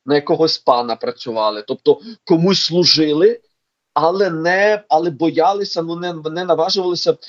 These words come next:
навести порядок і лад в своїй країні.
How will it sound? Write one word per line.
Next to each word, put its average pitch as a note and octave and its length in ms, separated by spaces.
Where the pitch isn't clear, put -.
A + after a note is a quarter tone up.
навести E3 360
порядок D#3+ 560
і C#3 60
лад D3 240
в - 40
своїй C#3 520
країні. A#2 560